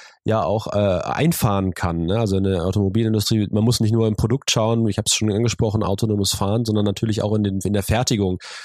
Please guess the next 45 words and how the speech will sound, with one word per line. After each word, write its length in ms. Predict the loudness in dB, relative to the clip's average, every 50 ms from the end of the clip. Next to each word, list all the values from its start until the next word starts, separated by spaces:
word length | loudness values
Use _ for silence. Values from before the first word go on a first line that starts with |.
| -18 -6
Predictive 380 | -2 -2 -2 0 0 -2 0 0
Maintenance, 460 | 2 2 2 2 2 0 0 0 0
du 80 | 0 0
hast 140 | 0 2 0
angesprochen, 340 | 0 0 0 0 0 0
Qualitätssicherung, 1000 | 0 0 0 0 2 0 0 0 0 0 0 2 2 2 2 2 2 2 0 0 -2 -4 -10 -14 -14 -16 -18 -20 -20 _ -4
äh, 600 | 0 2 2 4 4 4 2 2 2 0 2 2
Logistik, 480 | 2 2 2 2 0 0 0 0 0 0
auch 120 | 0 0
da 200 | 0 0 0 2
natürlich 420 | 0 0 0 0 0 0 0 0 0
ein, 340 | 0 0 2 2 0 -2 -2 -2
äh, 240 | 0 0 0 0 0
ein 140 | 0 -2 -2
großes 380 | -2 -2 -2 0 0 0 -2 -2
Thema, 480 | -2 -2 0 0 2 2 2 2 0 -2 -4 -14 -20 -20 -20 _ _
äh, 80 | 0
also 380 | 2 2 2 0 0 0 0 0
durchaus 580 | 0 0 0 0 0 0 0 0 0 -2 -4 -6 _
ein, 420 | -2 0 0 2 2 2 0 0 0
sag 160 | 0 0 2
ich 100 | 2 2
mal, 140 | 0 0 0
Effizienzbringer. 920 | -2 -2 0 0 0 2 2 2 0 -2 -4 -6 -4 -2 0 0 2 0
Aber 140 | 2 2 2
wenn 60 | 2
man 120 | 2 2 2
so 80 | 2
auf 80 | 0 0
die 160 | -4 -4 -2
allgemeine 580 | -2 0 0 2 0 0 0 2 2 2 2 2
Diskussion 600 | 2 0 0 0 0 0 0 2 2 2 2 0
schaut, 440 | 0 0 0 0 0 0 0 -2 -4 -2
äh, 160 | 0 2 2
und 160 | 2 2 2 0
das 140 | 0 0
habe 100 | 0 2
ich 60 | 2 0
jetzt 140 | 2 2
ein 40 | 0
bisschen 220 | 0 2 0 0 0
bei 100 | 0 0
dir 140 | 0 -2
auch 120 | -2 -2 0
rausgehört, 600 | 0 0 0 2 2 2 4 4 4 4 2